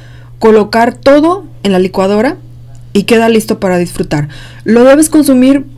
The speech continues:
como antes mencionaba, solo por una semana y no abusar de esta bebida. Esta bebida va a ayudar a limpiar tu organismo, ¿ok?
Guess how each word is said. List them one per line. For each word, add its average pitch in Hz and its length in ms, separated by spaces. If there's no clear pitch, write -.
como 190 380
antes 214 420
mencionaba, 202 560
solo 233 240
por 202 160
una 190 160
semana 180 480
y 190 100
no 208 140
abusar 196 400
de 180 60
esta 175 180
bebida. 156 420
Esta 254 220
bebida 262 420
va 202 140
a - 20
ayudar 208 400
a 202 80
limpiar 220 400
tu 202 120
organismo, 180 640
¿ok? 180 220